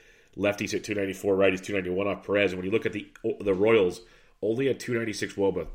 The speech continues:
They're really bad versus lefties and a one fifty iso. Uh,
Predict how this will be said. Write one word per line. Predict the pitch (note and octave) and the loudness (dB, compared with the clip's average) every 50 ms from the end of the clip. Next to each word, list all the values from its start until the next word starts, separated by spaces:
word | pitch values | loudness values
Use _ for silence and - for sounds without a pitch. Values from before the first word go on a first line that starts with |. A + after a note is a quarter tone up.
| - - | -10 -4
They're | G2+ F#2+ | -4 -2
really | F#2 F#2+ G#2+ G#2+ G#2 F#2+ | 0 2 2 2 2 2
bad | F#2+ F#2 F#2 F2+ | 0 0 -2 -2
versus | F#2 F#2 - | -4 -4 -2
lefties | G2+ F#2 F2+ - F2 E2+ E2 - - _ _ _ _ - _ - | -2 -4 -4 -4 -8 -10 -10 -12 -16 _ _ _ _ -20 _ -6
and | - G#2+ G#2 | -4 -2 -2
a | G2+ G2 | -2 -2
one | F#2+ G2 F#2+ F#2 | -2 -2 -4 -4
fifty | - G2 F#2 F#2+ F#2 F2+ | -4 -4 -4 -4 -4 -4
iso. | F2 E2+ F2 E2 - E2+ D#2 D2 - _ _ - _ _ - | -2 -2 -2 -4 -6 -10 -10 -12 -14 _ _ -20 _ _ -8
Uh, | F2 F2 F2 F2 F2 E2+ D#2+ | -6 -4 -2 -2 -4 -6 -8